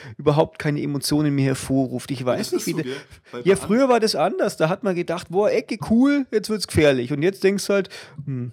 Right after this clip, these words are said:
Speaker 1: meh.“
Speaker 2: Ja, genau. Und ich hab, ich hab mir so die Statistik angeschaut. Bis auf einen Spieltag, das war der dritte, hatten wir immer die meisten Eckbälle irgendwie.
Speaker 1: Mhm.
Speaker 2: Und wir machen nie Tore aus Ecken. Wir hatten eine kurze Zeit mal so eine Art Waffe.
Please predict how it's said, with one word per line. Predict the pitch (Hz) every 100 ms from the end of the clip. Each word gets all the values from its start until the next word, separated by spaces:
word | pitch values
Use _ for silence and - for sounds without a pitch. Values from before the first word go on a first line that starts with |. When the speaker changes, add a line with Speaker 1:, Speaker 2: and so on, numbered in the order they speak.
| -
Speaker 1:
meh.“ | 135 117 120 120 117 117 _ _ _ -
Speaker 2:
Ja, | 151 247 196
genau. | 131 156 202
Und | 147
ich | 160
hab, | -
ich | 135
hab | 160
mir |
so | 139
die | 139
Statistik | 123 - 220 175
angeschaut. | - 226 233 - 120 127 - - _
Bis | - 226
auf | 175 -
einen | 165 226
Spieltag, | 269 - 180 123
das | 127 -
war | 135
der | 123
dritte, | 143 175 120 131 -
hatten | - 139 147
wir | -
immer | 254 311
die | 214
meisten | 165 143 170 - 160
Eckbälle | 202 - 104 98
irgendwie. | 90 87 87 78 78 _ _
Speaker 1:
Mhm. | - 139 139 139 139 143 _ -
Speaker 2:
Und | 143
wir | 139
machen | 135 135 123
nie | 165 -
Tore | - 143 107 98 - -
aus | 104 90
Ecken. | 95 98
Wir | 92
hatten | 135 185
eine | 165 151
kurze | - 311 - 254
Zeit | - 139 147
mal | 127
so | 120
eine | 127
Art | - 110
Waffe. | 104 95 -